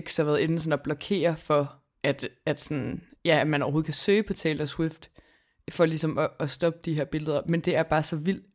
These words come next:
En, altså, jeg tænker virkelig sådan, shit. Og selvfølgelig igen, alt,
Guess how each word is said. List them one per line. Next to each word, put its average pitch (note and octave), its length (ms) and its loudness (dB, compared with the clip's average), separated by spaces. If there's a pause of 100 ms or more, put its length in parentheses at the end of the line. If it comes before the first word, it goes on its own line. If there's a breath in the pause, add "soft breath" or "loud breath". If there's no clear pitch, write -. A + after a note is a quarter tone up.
En, D#3+ 300 4
altså, F3 160 0
jeg F3 40 -12
tænker F#3+ 220 4
virkelig G3 240 2
sådan, E3 200 -2 (1000 soft breath)
shit. - 400 0 (180)
Og F#3 160 8
selvfølgelig G#3 640 0
igen, G3 420 4
alt, - 240 2